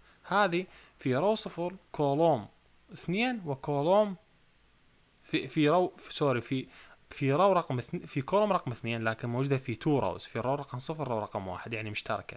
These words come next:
يعني هنا عندي مشكلة راح نحلها. هنا على سبيل المثال هذه تراها أنه تظهر في رو رقم واحد، لكن تظهر في كولومين، كولوم رقم زيرو، رق-، كولوم رقم وان. إذا كيف نصمم هذه اللايات؟ دعني أبدأ بالعمل الخاص بي في البداية،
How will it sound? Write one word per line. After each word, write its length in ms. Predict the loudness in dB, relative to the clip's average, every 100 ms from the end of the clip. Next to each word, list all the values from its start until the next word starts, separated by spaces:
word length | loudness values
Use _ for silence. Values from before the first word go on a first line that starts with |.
| -12
يعني 160 | -8 -2
هنا 120 | -2
عندي 200 | -2 -4
مشكلة 280 | -10 -8 -8
راح 160 | -8
نحلها. 320 | -10 -12 -12 -16 -20 -20 -20 -20 -18 0
هنا 140 | 6
على 80 | 6
سبيل 160 | 6 0
المثال 240 | 0 0
هذه 420 | 4 4 4 -4 -10 -20 -20 -4
تراها 260 | 2 4 4
أنه 120 | 4
تظهر 240 | 2 2 2
في 140 | 0
رو 280 | 2 2 2
رقم 260 | 2 0
واحد، 260 | 0 -2 -2
لكن 240 | -4 -2
تظهر 220 | -2 -2 -2
في 160 | -6
كولومين، 500 | 0 2 2 -2 -8
كولوم 280 | -6 -4 -4
رقم 260 | -4 -4 -4
زيرو، 300 | 0 2 2
رق-، 240 | -2 -10 -20 -10
كولوم 300 | -8 -8 -10
رقم 200 | -8 -10
وان. 220 | -10 -18 -18 -20 -10
إذا 100 | -6
كيف 220 | -4 -2 -2
نصمم 320 | -2 -4 -2
هذه 300 | -4 -4 -8
اللايات؟ 360 | -10 -12 -16 -4
دعني 240 | -2 0 -4
أبدأ 260 | -4 -6 -8
بالعمل 500 | -12 -8 -6 -6 -6
الخاص 380 | -8 -6 -6 -6
بي 120 | -12
في 80 | -12
البداية، 520 | -10 -6 -6 -6 -8